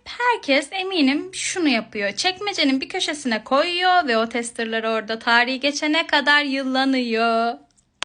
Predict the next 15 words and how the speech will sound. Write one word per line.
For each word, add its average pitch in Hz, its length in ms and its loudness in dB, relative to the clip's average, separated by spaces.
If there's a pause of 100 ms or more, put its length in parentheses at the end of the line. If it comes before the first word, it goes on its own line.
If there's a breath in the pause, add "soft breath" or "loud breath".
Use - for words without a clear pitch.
(320)
Ama 349 220 4
size 370 260 0
parfüm 381 440 2
testerları 285 580 0
ile 262 260 0
ilgili 285 280 -8
çok 359 280 -4
güzel 262 360 2
bir 311 120 -12
tüyo 240 260 0
vermeye 196 360 -2
geldim. - 380 -10
Belki 440 260 0
çoğunuz 415 420 -6
yapıyordur, 370 480 -6